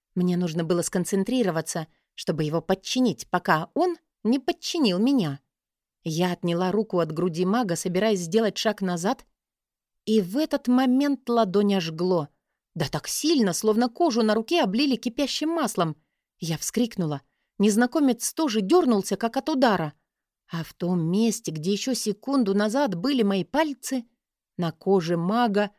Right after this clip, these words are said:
виднелся отпечаток моей руки. Надеюсь, он воспринял это как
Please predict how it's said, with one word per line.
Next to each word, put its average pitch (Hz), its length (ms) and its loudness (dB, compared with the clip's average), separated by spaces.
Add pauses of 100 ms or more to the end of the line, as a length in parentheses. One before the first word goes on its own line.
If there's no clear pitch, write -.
(340)
виднелся 202 800 0
отпечаток - 680 -4
моей 165 320 0
руки. 147 380 -6 (800)
Надеюсь, 185 640 0 (260)
он 208 180 4
воспринял 214 540 0
это 220 180 -2
как 233 260 -4